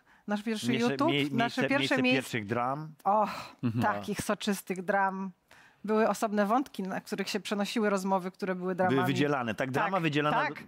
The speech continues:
Speaker 1: tak,
Speaker 2: z-,
Speaker 1: tak. A
Speaker 2: każdy
Speaker 1: potem
Speaker 2: z
Speaker 1: trafiała
Speaker 2: nas
Speaker 1: do śmietnika.
Speaker 2: Słuchajcie, każdy z nas, kto kiedykolwiek miał do czynienia z forum internetowym, zna tę historię, wie, jakie
Speaker 1: <laughs>
Speaker 2: piękne wspomnienia,
Speaker 3: No
Speaker 2: tak?
Speaker 3: bez, bez tego nie byłoby sensu tam zaglądać. No przecież
Speaker 2: Znaczy, no
Speaker 3: po
Speaker 2: po to
Speaker 3: co?
Speaker 2: by-, po to były fora,
Speaker 3: Po
Speaker 2: tak?
Speaker 1: Tak.
Speaker 3: wykroje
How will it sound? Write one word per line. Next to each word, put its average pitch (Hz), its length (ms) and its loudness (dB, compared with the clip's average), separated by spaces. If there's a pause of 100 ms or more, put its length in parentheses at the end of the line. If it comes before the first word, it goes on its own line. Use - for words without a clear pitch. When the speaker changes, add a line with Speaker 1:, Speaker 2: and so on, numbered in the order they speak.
Speaker 1:
tak, 214 300 -2
Speaker 2:
z-, 147 120 -8
Speaker 1:
tak. 185 200 0
A - 20 -20
Speaker 2:
każdy 220 140 -2
Speaker 1:
potem 294 160 2
Speaker 2:
z 262 40 2
Speaker 1:
trafiała 269 220 0
Speaker 2:
nas 277 100 0
Speaker 1:
do 262 60 2
śmietnika. 233 540 0
Speaker 2:
Słuchajcie, - 420 -4
każdy 180 340 0
z 139 40 -2
nas, 156 240 0
kto 139 140 -2
kiedykolwiek 143 600 0
miał 135 160 2
do 127 100 -2
czynienia 127 420 -2
z - 100 -14
forum 123 300 0
internetowym, 113 800 -2
zna 156 180 -2
tę 127 140 -4
historię, 101 560 0
wie, 101 160 0
jakie 190 260 2 (100)
Speaker 1:
<laughs> - 440 -4
Speaker 2:
piękne 127 280 -4
wspomnienia, 110 680 0
Speaker 3:
No 143 60 -2
Speaker 2:
tak? - 100 0
Speaker 3:
bez, 131 120 -6
bez 131 220 -6
tego 120 240 -2
nie 127 160 2
byłoby 123 300 0
sensu 120 260 0
tam 117 140 0
zaglądać. 113 520 -2
No 101 80 -6
przecież 98 240 -8
Speaker 2:
Znaczy, 120 200 -10
no 113 140 -4
Speaker 3:
po 139 100 -4
Speaker 2:
po 139 40 -2
to 117 60 -10
Speaker 3:
co? 110 140 0
Speaker 2:
by-, 101 60 -4
po 123 140 -6
to 127 120 -2
były 120 200 2
fora, 104 260 -4
Speaker 3:
Po 85 60 -4
Speaker 2:
tak? 101 100 -2
Speaker 1:
Tak. 175 80 0
Speaker 3:
wykroje 196 600 0